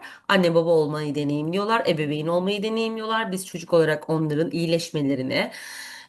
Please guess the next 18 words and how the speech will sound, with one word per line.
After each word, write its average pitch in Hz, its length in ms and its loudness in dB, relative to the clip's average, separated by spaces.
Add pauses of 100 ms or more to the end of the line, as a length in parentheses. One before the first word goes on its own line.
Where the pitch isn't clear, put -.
e, 160 440 2
onların 175 400 6
ebeveynlik 190 520 6
deneyimlerine 160 580 0
katkıda 196 440 -2
bulunuyoruz. 277 600 8 (360)
Ve 214 80 -4
sonrasında 170 640 0
da, 320 360 2
e, 202 240 0
aslında 247 420 0
kendi 196 340 0
yolculuğumuzu 160 720 -2
başlatıyoruz. 185 520 0
Aslında 247 380 0
doğumla 254 400 4
beraber 156 500 2
başlayan 185 640 -2